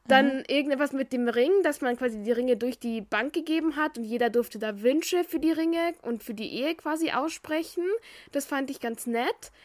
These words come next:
Speaker 1: Und dann hat er noch irgendwie sowas gemacht, dass sie so den Ring nehmen mussten und wie so ein Monokel das vor das Auge halten mussten und sich dann so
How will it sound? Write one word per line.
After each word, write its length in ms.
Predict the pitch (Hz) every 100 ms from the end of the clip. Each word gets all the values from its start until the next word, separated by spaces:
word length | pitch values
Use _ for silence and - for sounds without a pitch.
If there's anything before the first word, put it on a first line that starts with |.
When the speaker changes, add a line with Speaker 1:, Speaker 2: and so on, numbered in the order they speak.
| - - - -
Speaker 1:
Und 220 | 262 247
dann 160 | 254
hat 180 | 262 302
er 60 | 302
noch 180 | 262 269
irgendwie 300 | 262 269 247
sowas 280 | 233 233 240
gemacht, 300 | 233 240 -
dass 120 | 247
sie 80 | 247
so 120 | 214
den 160 | 220 226
Ring 280 | 226 277 294
nehmen 260 | 277 294 277
mussten 520 | 277 - - 269 269
und 180 | 233 214
wie 80 |
so 100 | 233
ein 140 | 226 220
Monokel 840 | 214 226 247 - 339 359 381 392 359 - -
das 200 | 262 -
vor 340 | 277 294 302
das 160 | 294 -
Auge 320 | 269 302 294
halten 300 | 294 302 285
mussten 280 | 302 - 262
und 40 |
sich 140 | 240
dann 120 | 240
so 100 | 226